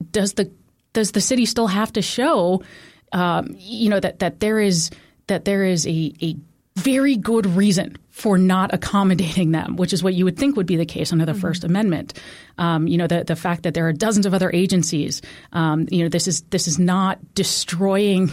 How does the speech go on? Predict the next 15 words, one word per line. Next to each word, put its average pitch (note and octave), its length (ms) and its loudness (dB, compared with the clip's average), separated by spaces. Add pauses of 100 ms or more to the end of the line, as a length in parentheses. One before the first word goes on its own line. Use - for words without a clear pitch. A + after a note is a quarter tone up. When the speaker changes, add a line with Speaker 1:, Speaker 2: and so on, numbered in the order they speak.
(100)
Speaker 1:
the G3 100 2
ability F#3 560 2
of, D#3+ 200 -2
of E3+ 140 -4
same-sex F3+ 420 0
couples E3+ 580 0 (320)
to F#3+ 140 0
become E3+ 280 0
foster E3 360 -2
parents, D#3+ 500 -2 (280)
um, D#3 280 0
i-, F#3 120 -2
if F3 220 -2
we F#3 140 2
allow E3+ 460 0